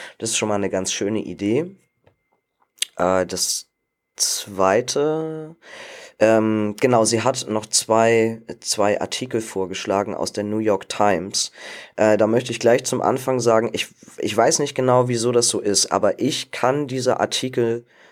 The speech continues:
nur über mein, ähm, Handy lesen. Wenn ich das über den Desktop mache, dann sagt mir die New York Times, ähm, dass ich dafür bitte bezahlen soll. Also, m-,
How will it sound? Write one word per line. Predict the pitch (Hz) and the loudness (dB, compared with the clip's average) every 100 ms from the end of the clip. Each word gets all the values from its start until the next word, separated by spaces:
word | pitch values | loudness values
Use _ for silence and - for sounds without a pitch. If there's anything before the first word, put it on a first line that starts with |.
| - | -6
nur | 110 120 143 151 | 2 4 6 4
über | - 120 123 120 | 2 2 4 4
mein, | 113 104 101 101 101 98 101 - | 4 4 4 4 2 -4 -8 -4
ähm, | 90 92 92 92 90 _ | 0 0 -2 -6 -12 _
Handy | - 113 110 95 80 67 _ 85 | 0 2 2 0 -4 -8 _ -10
lesen. | 90 90 92 113 120 131 | -4 -2 0 -2 -4 -8
Wenn | 95 104 107 | 2 2 4
ich | 110 - - | 0 -2 -2
das | 101 98 - | 0 0 -2
über | 95 101 | -2 -2
den | 101 101 | 0 2
Desktop | 107 117 - 127 123 | 2 2 0 0 0
mache, | 113 107 113 110 - - - - - | 0 2 2 0 -2 -14 -14 -8 2
dann | 98 98 101 - | 4 4 -2 -4
sagt | 98 98 101 | 2 2 2
mir | 104 | -4
die | 98 | -4
New | 101 98 | -4 -2
York | 98 92 - | 2 0 0
Times, | 98 95 98 - - - | -2 -2 0 -2 -2 -6
ähm, | 73 80 78 80 80 85 | -6 -4 -6 -8 -10 -6
dass | 87 | -4
ich | 101 | -4
dafür | - 90 101 | -6 -4 -4
bitte | 90 92 | -4 -8
bezahlen | 92 87 - 95 92 92 | -10 -4 0 2 2 -2
soll. | 76 76 73 - _ _ _ _ _ _ _ - - | -6 -6 -8 -12 _ _ _ _ _ _ _ -18 -2
Also, | 98 95 - | -2 0 -4
m-, | 95 - | -10 -12